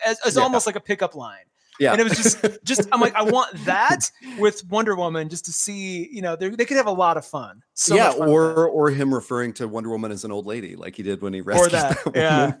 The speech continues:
Speaker 2: woman. <laughs>
Speaker 1: Yeah.
Speaker 2: I, um, oh man,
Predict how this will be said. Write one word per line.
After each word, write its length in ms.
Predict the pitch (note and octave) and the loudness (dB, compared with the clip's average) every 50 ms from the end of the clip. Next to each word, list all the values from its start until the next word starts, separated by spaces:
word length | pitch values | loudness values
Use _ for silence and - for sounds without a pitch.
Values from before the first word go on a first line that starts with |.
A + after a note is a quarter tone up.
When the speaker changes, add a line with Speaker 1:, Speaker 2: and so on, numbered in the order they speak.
| _ - | _ -4
Speaker 2:
woman. 200 | E3+ E3+ - - | -4 -4 -4 -6
<laughs> 60 | - | -6
Speaker 1:
Yeah. 360 | - D#3 D#3 D3+ C#3+ C#3 C3+ B2 | -4 -2 -2 -2 -2 -2 -2 0
Speaker 2:
I, 340 | D3+ E3 F3+ F#3 F#3+ F#3+ F#3+ - _ _ _ - D#3 - _ - | 2 2 4 4 2 0 -2 -6 _ _ _ -16 -16 -16 _ -6
um, 460 | E3+ D3 C3 B2+ B2 A#2 A#2 A#2+ - _ _ _ _ _ _ _ _ _ _ _ _ _ _ _ _ _ _ _ B2+ | -2 -2 0 0 -2 -2 -4 -6 -8 _ _ _ _ _ _ _ _ _ _ _ _ _ _ _ _ _ _ _ -6
oh 220 | B2+ B2+ A#2 G#2+ | -4 -2 -2 -2
man, 360 | A2 A#2+ A#2+ A2+ G#2+ G#2 G#2 | -4 -6 -6 -4 -6 -8 -8